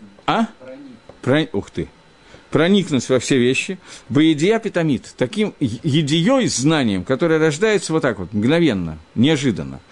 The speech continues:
И исследовать, судить всякие вещи, которые скрыты от мудрости и от бины.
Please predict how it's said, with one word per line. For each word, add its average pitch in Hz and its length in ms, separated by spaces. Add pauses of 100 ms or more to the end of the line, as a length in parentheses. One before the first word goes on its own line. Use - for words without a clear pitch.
(520)
И 196 240
исследовать, 220 640
судить 175 680
всякие 156 420
вещи, 214 300
которые 170 340
скрыты 170 600 (460)
от 139 220
мудрости 190 520
и 143 180
от 135 140
бины. 123 380